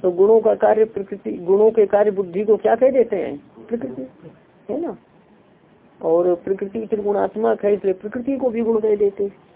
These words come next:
प्रकृति त्रिगुणात्मक है, इसलिए प्रकृति को गुण कह देते हैं। गुणों के कार्य बुद्धि को भी क्या कह देते हैं? गुण कह देते हैं। तो बात एक ही है। तो गुण के कार्य दो हैं, भोग और मोक्ष। हाँ, भोग और अपवर्ग।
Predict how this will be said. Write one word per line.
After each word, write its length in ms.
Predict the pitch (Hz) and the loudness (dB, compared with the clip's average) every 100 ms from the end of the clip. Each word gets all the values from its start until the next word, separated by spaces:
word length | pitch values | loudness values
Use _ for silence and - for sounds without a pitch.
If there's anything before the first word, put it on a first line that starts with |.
| - | -8
प्रकृति 400 | 180 202 196 214 | -4 -4 -4 -6
त्रिगुणात्मक 720 | 208 202 202 196 185 220 214 | -4 0 0 -2 -4 -4 0
है, 60 | 202 | 0
इसलिए 220 | 214 202 | 0 -2
प्रकृति 420 | 196 196 196 220 | -2 -6 -4 -6
को 220 | 226 330 - _ _ 170 | -4 -4 -6 _ _ 0
गुण 180 | 208 | 0
कह 180 | 202 208 | 2 2
देते 280 | 190 190 196 | 2 0 0
हैं। 140 | 190 | -2
गुणों 220 | 180 196 196 | 0 -2 0
के 140 | 196 | -2
कार्य 240 | 190 185 | -2 -4
बुद्धि 360 | 170 196 180 208 | -4 -8 -6 -6
को 160 | 202 202 | -2 -2
भी 140 | 196 | -4
क्या 200 | 196 208 | -6 -4
कह 180 | 208 220 | 0 0
देते 260 | 220 220 | 0 -2
हैं? 260 | 240 170 156 | -4 -4 -6
गुण 160 | 185 196 | -6 -4
कह 180 | 196 | -4
देते 300 | 185 185 - | -6 -8 -8
हैं। 80 | - | -8
तो 80 | 190 | -6
बात 280 | 190 - 196 | -4 -4 -4
एक 120 | 165 | -6
ही 120 | 160 151 | -6 -6
है। 200 | 190 294 - _ _ _ _ _ _ - | -6 -8 -16 _ _ _ _ _ _ -4
तो 80 | |
गुण 280 | 175 196 254 | 2 4 4
के 160 | 247 233 | 6 4
कार्य 320 | 226 226 214 | 4 2 0
दो 300 | 185 226 185 | 2 4 4
हैं, 240 | 160 156 | 0 -6
भोग 240 | 143 180 202 | 2 4 6
और 220 | 233 349 _ _ - | 4 2 _ _ -4
मोक्ष। 400 | 170 165 - - - - - - _ | 0 0 -2 -12 -12 -14 -20 -20 _
हाँ, 220 | - 160 | -8 -6
भोग 220 | 156 170 180 | -2 -2 0
और 140 | 175 | 0
अपवर्ग। 540 | 170 165 196 185 156 | -2 0 0 0 -4